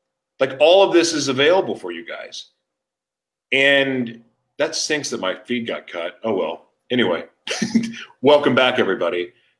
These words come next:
Um, so I really mean this. Like, I, I, I know so many of you want to have podcasts, and so many of you want to have this desire to be on television. There's just a lot available for you. And,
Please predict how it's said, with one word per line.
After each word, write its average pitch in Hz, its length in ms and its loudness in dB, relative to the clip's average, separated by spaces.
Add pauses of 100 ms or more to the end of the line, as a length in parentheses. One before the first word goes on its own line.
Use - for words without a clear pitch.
(120)
Um, 143 580 0 (300)
so 180 320 4
I 170 80 2
really 226 280 4
mean 190 220 2
this. 127 240 2
Like, 123 220 0
I, 160 340 2
I, 147 340 0
I 151 40 2
know 180 360 4
so 185 320 0
many 175 300 4
of 151 100 0
you 120 160 2
want 147 360 2
to 135 60 -10
have 120 240 -4
podcasts, 127 840 -2
and 113 400 -2 (180)
so - 160 0
many 156 200 0
of 135 80 0
you 135 160 2
want 135 420 4
to 123 140 0
have 123 140 2
this 120 160 0
desire 123 480 4
to 120 80 2
be 113 120 2
on 104 140 0
television. 120 720 0 (360)
There's 135 140 2
just 170 140 0
a 170 60 6
lot 151 220 6
available 113 420 4
for 104 240 -2
you. 101 260 0
And, 107 400 0